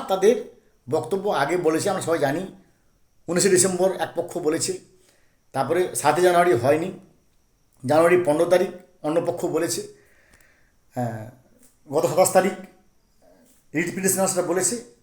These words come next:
এবং গত দশই ফেব্রুয়ারি অন্য পক্ষরা বলবেন, কিংবা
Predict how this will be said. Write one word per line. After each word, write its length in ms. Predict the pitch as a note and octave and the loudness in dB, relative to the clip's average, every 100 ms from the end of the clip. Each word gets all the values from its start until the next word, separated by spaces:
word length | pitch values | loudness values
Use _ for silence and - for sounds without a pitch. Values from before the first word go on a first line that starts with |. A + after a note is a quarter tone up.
| C#3 | -6
এবং 140 | C#3 | -2
গত 300 | B2 F3+ - B2 | -2 -4 -6 -4
দশই 340 | C3+ E3 B3+ | 0 0 0
ফেব্রুয়ারি 500 | C#3+ C3 C3 A3+ - - _ _ _ - | -2 0 0 -2 -8 -12 _ _ _ -6
অন্য 220 | D3+ F3+ E3+ | 0 0 0
পক্ষরা 260 | - E3 | -2 -2
বলবেন, 420 | C#3 C#3 F#3 B3+ - - - | 0 0 -2 -4 -8 -18 -8
কিংবা 460 | G3 G#3+ C4+ - | -2 0 -2 -4